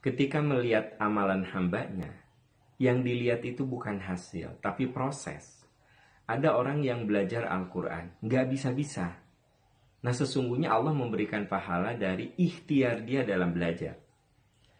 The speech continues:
Ada orang yang mencari nafkah, tetapi selalu nafkahnya itu kurang untuk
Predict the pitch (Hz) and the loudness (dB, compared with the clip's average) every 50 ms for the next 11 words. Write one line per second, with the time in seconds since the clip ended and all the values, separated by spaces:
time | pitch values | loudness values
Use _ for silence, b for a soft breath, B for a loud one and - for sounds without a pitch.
0 | b b b b b b b - 120 120 135 151 - 123 127 135 143 143 143 135 | b b b b b b b -8 -4 2 2 4 4 6 4 4 2 0 0 0
1 | 123 120 120 117 - - 117 110 110 104 104 101 98 - - - 95 87 85 85 | 0 0 -2 -4 -4 -4 -4 -2 -2 0 -2 -2 -4 -6 -8 -6 -6 -6 -6 -6
2 | - - _ _ _ _ _ _ _ _ 131 123 - 131 127 - 147 131 - 151 | -12 -20 _ _ _ _ _ _ _ _ -4 -2 -2 -4 -2 -2 -4 -4 -4 -4
3 | 143 143 151 160 165 165 156 135 120 117 - - - 117 113 117 120 120 123 123 | -2 0 0 2 2 2 0 0 -2 -4 -4 -6 -6 -6 -4 -4 -4 -4 -6 -6
4 | - 139 131 - - 147 147 151 143 117 98 90 90 101 98 92 - | -6 -6 -6 -2 0 2 2 2 2 0 0 -2 -2 -2 -4 -4 -4